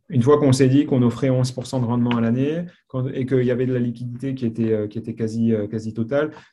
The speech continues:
quand tu dis ça et que tu mets en perspective des taux du livret A, tu, les, les gens ont plutôt, euh,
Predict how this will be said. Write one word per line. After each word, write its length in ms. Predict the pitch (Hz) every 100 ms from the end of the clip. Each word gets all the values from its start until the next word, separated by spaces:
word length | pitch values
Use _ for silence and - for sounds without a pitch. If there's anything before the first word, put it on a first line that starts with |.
| -
quand 100 | 123
tu 140 | 113
dis 160 | 123 120
ça 320 | 117 143 139
et 60 | 120
que 100 | 117
tu 160 | -
mets 160 | 120 120
en 120 | 113
perspective 600 | 113 117 - 120 - 135
des 140 | 127 113
taux 140 | 123
du 140 | 113 110
livret 420 | 113 113 110 120
A, 200 | 135 151
tu, 400 | 151 - 113 110
les, 220 | 110 113
les 180 | 117 110
gens 240 | 120 135
ont 120 | 120
plutôt, 420 | 113 117 131 131
euh, 100 | 113